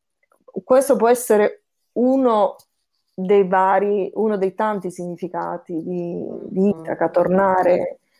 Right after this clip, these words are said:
Speaker 1: ehm, alle proprie origini, compiere un
Speaker 2: Mm.
Speaker 1: viaggio, fare esperienze di vita per poi tornare alle proprie origini.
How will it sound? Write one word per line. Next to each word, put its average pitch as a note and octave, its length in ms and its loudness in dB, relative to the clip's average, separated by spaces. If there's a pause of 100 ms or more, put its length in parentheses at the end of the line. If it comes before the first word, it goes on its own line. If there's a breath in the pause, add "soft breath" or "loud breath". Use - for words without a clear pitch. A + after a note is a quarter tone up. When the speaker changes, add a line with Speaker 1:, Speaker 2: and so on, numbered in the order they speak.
(400 soft breath)
Speaker 1:
ehm, F3 1160 0
alle F#3+ 260 2
proprie F#3+ 320 4
origini, F3+ 880 2 (260)
compiere G3 440 2
un F#3 120 4
Speaker 2:
Mm. F3+ 40 2
Speaker 1:
viaggio, F3+ 840 2
fare F#3 180 2
esperienze F#3 600 -2
di F3+ 120 0
vita G3+ 500 0
per F3 320 -2
poi F#3 320 4
tornare F3+ 460 2
alle F3 160 4
proprie F3+ 320 2
origini. F3+ 420 0